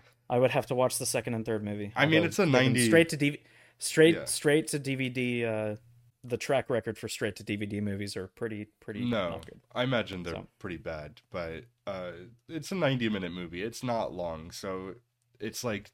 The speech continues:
Speaker 2: you get the trade-off there with it being the kind of stylistic, campy movie that it is. Would you want to have more time in there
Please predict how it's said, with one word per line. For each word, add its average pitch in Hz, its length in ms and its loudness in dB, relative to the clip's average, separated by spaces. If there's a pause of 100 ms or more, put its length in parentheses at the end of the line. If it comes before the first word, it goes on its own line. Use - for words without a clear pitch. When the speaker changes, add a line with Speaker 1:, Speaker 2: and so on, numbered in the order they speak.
(120)
Speaker 2:
you 135 120 -6
get 143 200 -2
the 113 60 -8
trade-off 85 560 -4
there 73 280 -12 (400)
with 104 240 0
it 98 140 -4
being 87 320 -6
the 87 80 -14
kind 82 260 -10
of 78 140 -14
stylistic, 82 800 -8
campy 78 580 -12
movie 80 280 -10
that 76 180 -8
it 76 100 -10
is. 90 400 -8 (320)
Would 104 220 -6
you 95 100 -6
want 82 460 -6
to 117 100 -8
have 110 320 -6
more 110 220 -4
time 113 340 -6
in 113 120 -6
there 113 260 -6